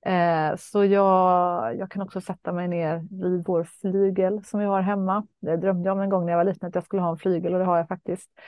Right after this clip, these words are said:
Och jag är inte någon fantastisk pianist, men jag, jag, det funkar bra att kompa mig själv. Jag är, jag är sångerska, liksom. Jag sjunger. Och att få sjunga smäktande låtar och, och gå in i det, alltså det, det tycker jag också är så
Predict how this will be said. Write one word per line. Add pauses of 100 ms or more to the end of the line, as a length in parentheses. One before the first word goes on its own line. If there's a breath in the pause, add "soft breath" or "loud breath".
(260 loud breath)
Och
jag
är
inte
någon
fantastisk
pianist,
men
jag,
jag, (300)
det
funkar
bra
att
kompa
mig
själv.
Jag
är,
jag
är
sångerska,
liksom.
Jag
sjunger.
Och
att
få
sjunga (960 soft breath)
smäktande
låtar
och,
och
gå
in
i
det,
alltså
det,
det
tycker
jag
också
är
så